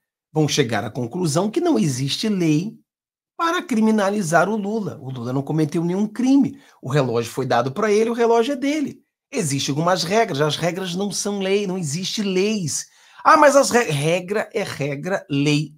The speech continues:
é lei, não tem lei. Então o que aconteceu? Dito e feito. Eles julgaram o caso e deram a vitória pro Lula. Sem querer, sabe? Quem, sem querer, querendo,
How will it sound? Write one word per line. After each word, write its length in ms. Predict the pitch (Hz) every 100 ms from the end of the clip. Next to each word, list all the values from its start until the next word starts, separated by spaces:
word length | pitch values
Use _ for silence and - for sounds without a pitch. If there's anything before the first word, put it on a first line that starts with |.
| _
é 100 | 196
lei, 520 | 208 190 208 202 120 _
não 220 | 135 180 165
tem 340 | - 202 208
lei. 520 | 202 196 208 170 98 _ _ _ -
Então 220 | 220 277
o 40 |
que 100 | 247
aconteceu? 800 | 254 226 220 165 - 190 226 277 _ _ _ _ _ _ _
Dito 460 | 135 160 165 202
e 40 | 214
feito. 500 | - 139 117 - - _ _ _ _
Eles 260 | 135 139 131
julgaram 520 | 123 120 110 107 113
o 60 | 135
caso 480 | 131 135 160 160 - _ _ _
e 140 | 180 156
deram 600 | 110 117 202 208 190 180
a 40 |
vitória 640 | 135 135 - 165 165 151 143
pro 180 | 143
Lula. 520 | 135 110 110 95 76 - _ _ _ _
Sem 600 | _ - - 269 269 277
querer, 460 | 277 226 160 104 107
sabe? 400 | - 170 156 -
Quem, 260 | - 247 311
sem 240 | - 247
querer, 300 | 302 160 113
querendo, 600 | 107 156 151 139 156 240